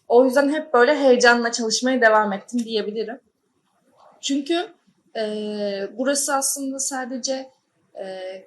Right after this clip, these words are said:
kar amacı güden bir, e, işte paramı kazanayım, şu kadar kişi çalıştırayım,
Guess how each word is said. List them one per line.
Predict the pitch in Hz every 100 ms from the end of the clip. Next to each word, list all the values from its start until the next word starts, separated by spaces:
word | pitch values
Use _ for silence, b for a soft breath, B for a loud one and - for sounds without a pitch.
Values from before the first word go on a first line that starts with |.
| -
kar | 247
amacı | 240 240 240 247
güden | 220 208 226 226
bir, | 220 220 220 - _ _ _ _ _ _ _
e, | 190 180 180
işte | 196 214 220
paramı | 220 214 240
kazanayım, | 240 196 202 202 202 196 - _ _
şu | - -
kadar | 220 208 208
kişi | - -
çalıştırayım, | - 196 196 - 196 190 190